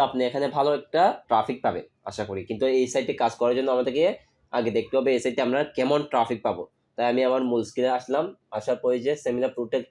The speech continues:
আসলাম, এখানে আসার পর আপনাদেরকে একটু দেখা আমি, এই যে এখানে ইউনাইটেড স্ট্যাটিক প্রথমত আছে, কিন্তু আমাদের যারা সিপিএম মার্কেটিং করে তাদের জন্য টার্গেট কান্ট্রি হচ্ছে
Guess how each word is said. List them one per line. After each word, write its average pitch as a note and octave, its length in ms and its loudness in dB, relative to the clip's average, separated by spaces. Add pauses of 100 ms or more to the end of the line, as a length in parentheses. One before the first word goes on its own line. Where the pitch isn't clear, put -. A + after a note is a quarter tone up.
আসলাম, C3 280 -4 (160)
এখানে A#2+ 280 -4
আসার C3 180 -2
পর C3+ 120 -2
আপনাদেরকে A2+ 380 -4
একটু C3 140 -16 (100)
দেখা C3 240 -2
আমি, D3 140 0 (420)
এই A2+ 120 2
যে A2+ 140 4
এখানে B2 220 0
ইউনাইটেড A#2+ 380 0
স্ট্যাটিক B2+ 280 -2 (100)
প্রথমত C3 340 0 (100)
আছে, A#2 220 -4
কিন্তু A2+ 240 -2
আমাদের C3 280 2 (160)
যারা B2+ 240 2
সিপিএম A#2+ 260 0
মার্কেটিং C3+ 380 -2
করে C#3 120 4 (100)
তাদের A#2+ 220 0
জন্য C#3+ 140 2 (500)
টার্গেট B2+ 400 2 (160)
কান্ট্রি B2+ 340 0
হচ্ছে D3+ 200 0